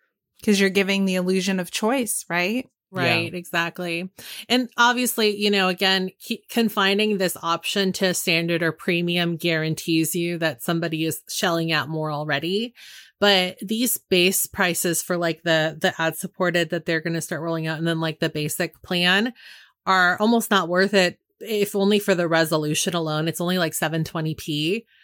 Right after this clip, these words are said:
Speaker 3: or something like that, with, when most people are watching probably in their living rooms. Even on, um, laptops, seven twenty is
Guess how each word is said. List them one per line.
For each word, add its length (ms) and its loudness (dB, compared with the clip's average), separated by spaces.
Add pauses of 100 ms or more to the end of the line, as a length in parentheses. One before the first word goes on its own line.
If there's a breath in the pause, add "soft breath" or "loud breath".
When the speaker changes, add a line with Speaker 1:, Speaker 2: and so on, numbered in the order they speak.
(260 soft breath)
Speaker 3:
or 120 0
something 300 0
like 180 0
that, 180 2
with, 140 0 (220)
when 160 4
most 180 2
people 320 -2
are 100 0
watching 460 -2
probably 460 -4
in 80 -4
their 160 -6
living 320 -6
rooms. 260 -6
Even 240 0
on, 300 2 (100)
um, 440 -2 (120)
laptops, 760 -2 (140)
seven 300 -4
twenty 420 -6
is 260 -8